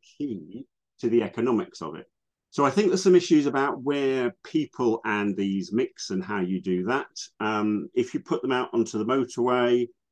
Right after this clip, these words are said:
maybe it would stop everybody sitting in the middle lane. Um, I drove back from Cheshire on Tuesday and basically couldn't cope with all the people sat in the middle lane 'cause they think it's safer than having to go between lanes. These would at least go between lanes. They'd know where things were.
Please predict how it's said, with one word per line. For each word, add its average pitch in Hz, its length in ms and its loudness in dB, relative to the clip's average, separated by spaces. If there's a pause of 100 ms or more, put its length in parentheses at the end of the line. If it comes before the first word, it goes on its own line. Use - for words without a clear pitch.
(260)
maybe 117 280 4
it - 60 4
would 117 100 -2
stop 127 260 -2
everybody 117 380 0
sitting 120 280 -2
in 127 120 2
the 127 60 2
middle 131 260 0
lane. 139 340 0 (400)
Um, 117 480 0 (340)
I 120 60 -10
drove 123 300 -2
back 120 180 -4
from 120 200 -4
Cheshire 127 460 -4
on 117 140 2
Tuesday 127 680 0
and 120 300 0 (140)
basically 123 420 0
couldn't 123 360 -2
cope - 260 -2
with 107 140 -4
all 113 140 2
the 110 100 0
people 104 340 -2
sat - 240 -4
in 107 80 -2
the 107 80 0
middle 110 200 -2
lane 104 200 -2
'cause 95 100 -10
they 123 100 -4
think 120 220 0
it's - 180 -4
safer 113 440 -2
than 101 160 -4
having 104 260 -6
to - 80 -10
go 104 220 -2
between 110 460 -4
lanes. 131 440 -2 (460)
These 151 240 4
would 139 160 2
at 110 100 -2
least 127 540 0
go 120 180 4
between 113 400 2
lanes. 107 380 2
They'd 101 200 -6
know 113 220 2
where 104 260 0
things 98 380 -4
were. 107 520 -2